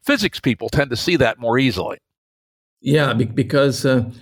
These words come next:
Speaker 2: uh, I think for someone with a natural science background, it might be more easy to see the difference between, shall we call it, a natural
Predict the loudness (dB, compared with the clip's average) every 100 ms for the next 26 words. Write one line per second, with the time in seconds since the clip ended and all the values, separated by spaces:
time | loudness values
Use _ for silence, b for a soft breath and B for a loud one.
0 | B B B -4 0 0 0 -2 0 -2
1 | -2 -6 -2 0 2 2 2 2 0 -2
2 | -2 -2 -2 -2 -2 -4 -4 -6 -6 -6
3 | -2 -2 -4 B B B -4 0 0 0
4 | -2 -2 -2 -4 0 4 6 4 2 0
5 | -2 0 0 -4 -4 -4 0 0 0 -2
6 | 0 0 -2 -2 0 -2 -2 -4 -2 0
7 | 2 2 0 -4 B B B _ -4 -2
8 | -2 0 0 0 -2 0 2 4 4 2
9 | -2 -2 2 2 2 -4 -8